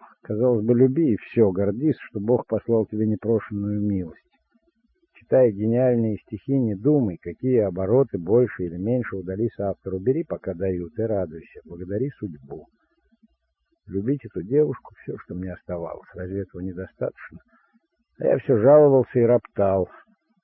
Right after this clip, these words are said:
Я напоминал садовника, который ежедневно вытаскивает цветок из земли, чтобы узнать, прижился ли он.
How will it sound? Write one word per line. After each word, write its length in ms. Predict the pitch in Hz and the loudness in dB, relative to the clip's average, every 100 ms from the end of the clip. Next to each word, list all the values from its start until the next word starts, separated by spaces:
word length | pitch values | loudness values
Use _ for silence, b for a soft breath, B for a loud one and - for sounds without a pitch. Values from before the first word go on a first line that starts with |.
| _ - | _ -6
Я 160 | 104 | -2
напоминал 480 | 117 107 107 113 113 - | -2 -2 0 2 0 2
садовника, 580 | 120 110 143 127 117 - | 2 6 6 6 0 -6
который 340 | 104 110 104 | -8 -2 0
ежедневно 580 | 101 104 98 120 117 107 | 0 -2 0 2 2 0
вытаскивает 640 | 98 113 107 - 104 101 - | -2 -2 -2 -2 -2 -2 -4
цветок 380 | 98 - 104 104 | -8 -4 -6 -4
из 180 | 92 | -6
земли, 340 | 87 101 98 123 | -4 -2 0 0
чтобы 240 | - 95 95 | -2 -6 -6
узнать, 340 | 92 101 107 - | -4 -4 -6 -6
прижился 560 | 104 101 90 78 - | -8 -6 -8 -10 -14
ли 140 | 80 82 | -16 -16
он. 160 | 78 | -18